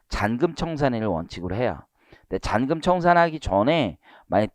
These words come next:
등기 쳐줘, 등기. 그러면 사실상 소유권이 이전된 거나 마찬가지거든요.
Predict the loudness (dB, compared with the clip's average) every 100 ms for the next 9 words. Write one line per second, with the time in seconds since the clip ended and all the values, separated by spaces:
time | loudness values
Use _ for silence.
0 | 0 2 4 0 -2 -6 -8 -10 -6 -8
1 | -6 -6 -6 -8 -14 _ _ _ _ _
2 | _ _ -4 -2 2 8 8 8 4 4
3 | 4 2 2 2 0 0 0 2 2 2
4 | 0 -2 -4 -2 -2 -2 -6 -6 -6 -6
5 | -6